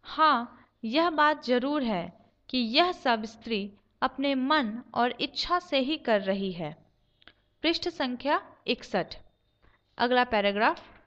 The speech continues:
लेकिन क्या सचमुच यह मन और अपनी इच्छा का ही मामला है या इस सहमति के पीछे गहरी असहमति और मजबूरी का भाव है? भला कोई कैद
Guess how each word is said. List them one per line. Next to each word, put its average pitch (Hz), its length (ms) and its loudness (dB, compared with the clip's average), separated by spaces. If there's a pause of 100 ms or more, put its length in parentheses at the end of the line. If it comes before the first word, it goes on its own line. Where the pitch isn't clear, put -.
(460)
लेकिन 254 540 0 (400)
क्या 285 200 4
सचमुच 311 680 -4 (100)
यह 262 260 2
मन 269 360 2 (140)
और 233 140 0
अपनी 302 380 -4
इच्छा - 420 -6
का 311 180 0
ही 269 160 -4
मामला 330 400 0
है 240 280 -4 (640)
या 311 400 2
इस - 240 -8
सहमति 277 480 0
के 302 140 -4
पीछे 247 560 -6 (340)
गहरी 294 440 2
असहमति 240 920 -2 (140)
और 247 180 0
मजबूरी 240 540 0
का 320 160 2
भाव 214 380 2
है? 170 240 -8 (720)
भला 277 340 6
कोई 254 320 -2
कैद 226 460 4